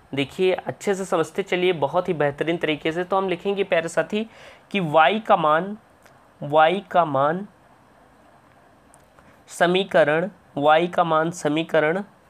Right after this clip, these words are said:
दो में रखने पर, दो में रखने पर, y का मान समीकरण दो में रखने पर प्यारे साथी,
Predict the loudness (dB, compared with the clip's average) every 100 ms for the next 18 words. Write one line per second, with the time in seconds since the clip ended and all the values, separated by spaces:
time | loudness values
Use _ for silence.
0 | _ _ _ _ _ _ _ -20 _ _
1 | _ _ _ _ _ -4 2 2 4 2
2 | 2 0 -6 -4 -6 -8 -14 _ _ -12
3 | -2 0 2 0 -4 -8 _ _ _ _
4 | _ _ _ _ _ _ _ _ _ _
5 | -20 _ _ -20 _ _ _ _ _ _
6 | _ _ _ -10 0 0 0 -2 -2 -2
7 | -4 -4 0 2 2 0 -2 0 -2 -2
8 | -6 -2 -2 -2 -2 -2 -2 -4 -4 _
9 | -20 _ -20 -8 0 0 -2 -4 -4 -4
10 | -2 -2 -2 -4 -8 -8 -10